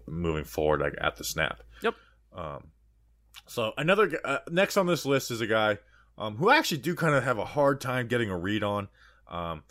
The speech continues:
Speaker 1: and that's Chad Muma, linebacker out of Wyoming, six-foot-three, two hundred thirty-nine pounds. He looked really good at the Senior Bowl when we were down there. Um, he did all of the, the combine stuff, ran a four six three forty, a nice forty inch vertical jump, twenty-seven bench reps,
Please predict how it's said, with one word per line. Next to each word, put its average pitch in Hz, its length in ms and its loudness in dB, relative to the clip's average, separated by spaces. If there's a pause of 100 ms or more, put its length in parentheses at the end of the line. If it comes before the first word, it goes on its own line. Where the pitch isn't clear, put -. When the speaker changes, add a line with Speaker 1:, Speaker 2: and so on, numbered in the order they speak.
(180)
Speaker 1:
and 131 80 -6
that's 175 220 0
Chad 165 260 6
Muma, 135 300 4
linebacker 104 540 2
out 92 80 0
of 90 60 -2
Wyoming, 87 400 -2
six-foot-three, 104 580 0
two 104 120 -6
hundred 90 180 -6
thirty-nine 85 340 2
pounds. 82 300 -2
He 156 60 2
looked 233 220 2
really 123 200 6
good 110 120 6
at 95 40 4
the 87 80 -4
Senior 98 260 -2
Bowl 98 220 4
when 98 140 0
we 98 120 2
were 95 100 2
down 92 300 0
there. 95 220 -4 (480)
Um, 85 340 -6
he 143 100 -6
did 147 180 6
all 123 240 10
of 98 80 2
the, 98 220 -2
the 92 160 0
combine 92 420 2
stuff, - 280 -2
ran 87 100 0
a 85 60 0
four 95 260 0
six - 200 -6
three 87 140 -2
forty, 92 480 0
a - 60 -10
nice 87 260 0
forty 92 440 2
inch 82 120 0
vertical 85 380 2
jump, 85 380 -4
twenty-seven 85 480 -4
bench 85 280 -2
reps, 82 320 0